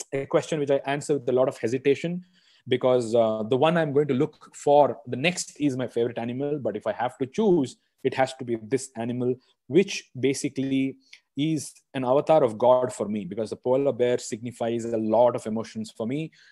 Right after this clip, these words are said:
And when I look at the polar bear and the world in which the polar bear lives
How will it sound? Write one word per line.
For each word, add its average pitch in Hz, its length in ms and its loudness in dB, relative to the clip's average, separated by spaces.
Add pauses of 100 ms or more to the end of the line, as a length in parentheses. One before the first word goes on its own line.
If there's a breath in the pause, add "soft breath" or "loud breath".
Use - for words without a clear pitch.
(120 soft breath)
And 117 240 -6
when 123 180 -2
I 208 140 0
look 240 180 0
at 214 100 4
the 156 80 -4
polar 143 240 2
bear 131 400 0
and 151 160 -4
the 147 80 0
world 180 360 4
in 135 120 -4
which 123 280 -4
the 120 80 -6
polar 113 240 -2
bear 104 140 -2
lives 117 400 -2